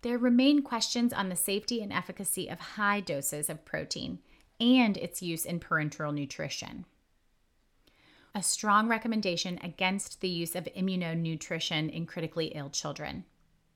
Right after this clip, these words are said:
Several dietary components, including glutamine, arginine, nucleotides, omega-three fatty acids, fiber,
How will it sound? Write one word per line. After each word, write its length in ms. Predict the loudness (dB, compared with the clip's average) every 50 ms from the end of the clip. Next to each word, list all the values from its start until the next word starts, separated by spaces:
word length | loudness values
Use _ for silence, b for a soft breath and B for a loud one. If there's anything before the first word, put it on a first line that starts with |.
| _ _ _ _ _ _ _ _
Several 380 | -8 -2 0 0 0 2 0 -2
dietary 600 | 0 2 2 2 2 0 0 2 2 2 2 2
components, 720 | 0 -4 -6 -4 -4 -2 -2 -2 -2 -4 -6 -6 -6 -6 -4 -4
including 560 | -4 -4 0 0 0 2 2 0 -2 -2 -4 -4
glutamine, 580 | 2 4 4 4 4 2 -2 -4 -4 -6 -8 -12 _ _ _ _ _ 4
arginine, 580 | 6 6 6 2 -2 -4 -2 -2 -4 -6 -8 -10 _ _ _ _ -4
nucleotides, 880 | -2 -2 -2 -2 -2 -4 -2 -4 -4 -4 -4 -4 -4 -6 -8 -10 -10 -12 b b b b b
omega-three 680 | 2 4 4 4 2 0 -2 -6 -6 -6 -4 -2 -2 -2
fatty 360 | -2 0 0 0 0 0 0
acids, 640 | 2 0 0 0 -4 -8 -8 -10 -8 -10 -10 -10 b b b b b b
fiber, 640 | -8 0 2 2 2 2 0 -2 -2 -2 -4 -10